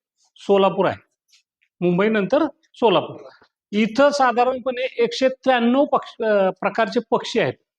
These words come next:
मॅमल्समध्ये तुम्हाला कोल्हा बघायला मिळेल, शाळींदर बघायला मिळेल, घोरपड आहे,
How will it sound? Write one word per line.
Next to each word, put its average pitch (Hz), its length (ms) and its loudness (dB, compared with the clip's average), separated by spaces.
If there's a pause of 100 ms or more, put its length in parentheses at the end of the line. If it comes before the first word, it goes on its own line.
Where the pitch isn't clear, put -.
(600)
मॅमल्समध्ये 254 680 0
तुम्हाला 254 300 0
कोल्हा 240 360 2
बघायला 226 320 0
मिळेल, 220 260 -4 (300)
शाळींदर 226 560 0
बघायला 214 400 0
मिळेल, 202 280 -14 (460)
घोरपड 190 460 0
आहे, 202 180 0